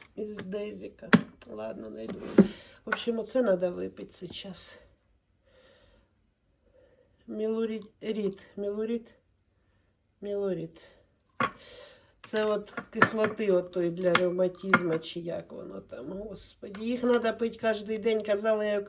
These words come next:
еотірокс в одне время, і нельзя їх пропускати. А я чисто не пропускаю через день.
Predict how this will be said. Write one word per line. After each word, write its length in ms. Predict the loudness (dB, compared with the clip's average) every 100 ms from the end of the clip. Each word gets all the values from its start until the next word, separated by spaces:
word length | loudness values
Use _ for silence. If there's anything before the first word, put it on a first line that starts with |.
| -6
еотірокс 840 | 2 4 4 2 4 6 6 4 -2
в 80 | -2
одне 260 | 0 -2
время, 460 | 0 0 0 2 0 -2 -18 -20 -20 -18 -4
і 100 | 2
нельзя 400 | 4 4 8 6
їх 180 | 6 0
пропускати. 720 | -4 -2 -6 0 4 4 6
А 40 |
я 200 | 6 6
чисто 420 | 6 -2 -2 6
не 120 | 8 8
пропускаю 680 | 6 2 -4 0 2 4 2
через 560 | 4 4 6 4 2
день. 420 | 0 2 4 2